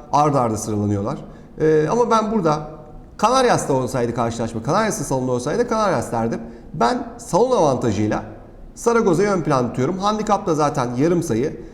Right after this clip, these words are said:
Ee, ben maçı kazanmasını bekliyorum Zaragoza'nın. Yedi yüz on dokuz, maç sonu bir tercihim var. Saat on dokuzda yedi yüz otuz yedi koduyla Barcelona Malaga'yı konuk edecek. İlk yarı yedi buçuk, maç sonu on dört buçuk sayılık handikaplar. Malaga'da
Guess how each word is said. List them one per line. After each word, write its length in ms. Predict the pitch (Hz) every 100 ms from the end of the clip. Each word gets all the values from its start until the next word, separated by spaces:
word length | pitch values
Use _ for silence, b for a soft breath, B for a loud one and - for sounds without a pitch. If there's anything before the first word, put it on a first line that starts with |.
| B 131
Ee, 220 | 135 135 151
ben 160 | 208
maçı 200 | 175 165
kazanmasını 500 | 165 156 156 156 156
bekliyorum 340 | 127 120 113 113
Zaragoza'nın. 480 | 117 113 113 120
Yedi 180 | 147 135
yüz 160 | 143 139
on 140 | 139
dokuz, 240 | 110 160 143
maç 220 | 143 143
sonu 260 | 123 151
bir 120 | 147 143
tercihim 460 | 123 113 143 180
var. 220 | 104 - - - - B B B B B B
Saat 320 | - 226 233
on 160 | 226 226
dokuzda 300 | 180 120 113
yedi 140 | 147
yüz 120 | 196 185
otuz 200 | 185 190
yedi 280 | 185 -
koduyla 440 | - 147 135 110 120 - - -
Barcelona 580 | 95 175 202 - 185 190
Malaga'yı 420 | 151 151 120 110
konuk 240 | 113 104
edecek. 460 | 104 90 110 - - B B B
İlk 260 | 233 240 196
yarı 120 | 180
yedi 160 | 196
buçuk, 260 | 156 208 190
maç 180 | 208 -
sonu 160 | 175
on 180 | 208 208
dört 140 | 151 123
buçuk 160 | -
sayılık 240 | 143 156 156
handikaplar. 560 | 139 143 135 135 120
Malaga'da 720 | 95 143 190 165 165 185 -